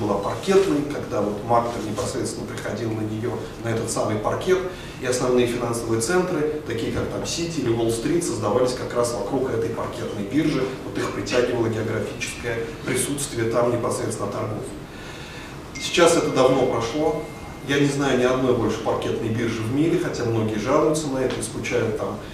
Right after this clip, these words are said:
с ностальгией вспоминают эти приятные времена для кого-то. Биржи электронные, локализация торгов непосредственно в одном месте уже не является важной причиной, и это привело к следующему тренду.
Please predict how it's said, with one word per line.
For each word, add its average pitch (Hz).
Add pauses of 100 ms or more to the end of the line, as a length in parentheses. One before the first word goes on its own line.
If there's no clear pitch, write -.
(100)
с 135
ностальгией 123
вспоминают 110
эти 104
приятные 110
времена 110
для -
кого-то. 151 (480)
Биржи 127
электронные, 170 (340)
локализация 123 (260)
торгов 127
непосредственно 120
в 120
одном 120
месте 110
уже 107
не 123
является 113
важной 107
причиной, 180 (340)
и 139
это -
привело 143
к -
следующему 127
тренду. -